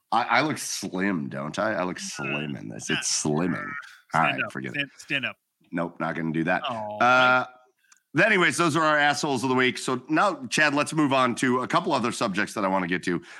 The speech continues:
Speaker 1: We got, we're here on the O B R. We gotta talk about the Cleveland Browns.
Speaker 2: Sure.
Speaker 1: So, uh,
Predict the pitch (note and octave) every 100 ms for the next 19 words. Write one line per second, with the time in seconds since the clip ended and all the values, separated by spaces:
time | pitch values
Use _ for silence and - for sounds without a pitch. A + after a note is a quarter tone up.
0 | - D#3 F3 D#3 D3 D3 F3+ D#3 C3 B2
1 | A#2 A2+ G2+ G2+ G2 A2+ F#2+ F#2+ E2+ G2+
2 | G2 E2+ D#2+ C#2 A#1+ - _ _ _ _
3 | - - C#3 F#3+ - _ - - - -
4 | - C3 A2